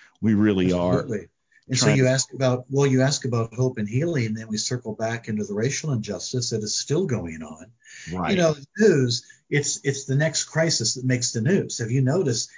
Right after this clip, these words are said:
Speaker 2: we hardly see anything on T V anymore about
Speaker 1: Right.
Speaker 2: racial injustice in the cities? Why?
Speaker 1: Right.
Speaker 2: Because we have covid now.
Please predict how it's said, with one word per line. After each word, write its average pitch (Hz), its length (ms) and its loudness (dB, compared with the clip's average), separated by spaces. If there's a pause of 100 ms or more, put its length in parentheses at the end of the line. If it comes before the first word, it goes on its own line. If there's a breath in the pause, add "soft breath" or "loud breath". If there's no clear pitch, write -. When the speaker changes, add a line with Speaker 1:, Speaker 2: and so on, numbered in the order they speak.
(100)
Speaker 2:
we 156 140 -4
hardly 170 260 0
see 147 240 2
anything 180 360 0
on 101 100 -2
T 104 180 -6
V 90 200 -10
anymore 82 340 -18 (460 loud breath)
about 117 140 0
Speaker 1:
Right. - 140 2
Speaker 2:
racial - 300 0
injustice 143 560 2
in 165 100 0
the 143 80 2
cities? 208 400 4 (220 loud breath)
Why? 175 240 0
Speaker 1:
Right. 107 60 -2
Speaker 2:
Because 143 300 0
we 156 100 -8
have 139 240 -2
covid 226 360 -2
now. - 200 -12